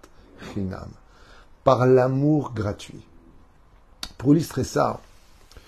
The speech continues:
il y a à peu près deux cent cinquante ans en Russie, vivaient deux frères juifs qui avaient un père qui était très riche.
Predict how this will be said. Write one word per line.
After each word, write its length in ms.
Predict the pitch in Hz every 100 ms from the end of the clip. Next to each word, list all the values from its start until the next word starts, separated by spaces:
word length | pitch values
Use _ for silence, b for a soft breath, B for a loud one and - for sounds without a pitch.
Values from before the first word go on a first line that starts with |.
| b b -
il 60 | 117
y 40 |
a 20 | 151
à 20 |
peu 140 | 135
près 480 | 127 - 135 131 120 - _ - - 220
deux 420 | 196 135 120 165
cent 180 | 165 147
cinquante 440 | 131 110 110 -
ans 320 | 127 113 113 - _ -
en 100 | 101
Russie, 380 | 113 - - - - - - b b b b b b b - - _ -
vivaient 280 | 107 165 190
deux 140 | 120
frères 320 | 127 - 110
juifs 540 | 87 92 101 - - - _ _ _ _ - _ - -
qui 100 | 113
avaient 140 | 107
un 160 | 131 104
père 260 | 160 160
qui 80 | -
était 220 | 104 117
très 260 | - - 160
riche. 480 | 107 104 - -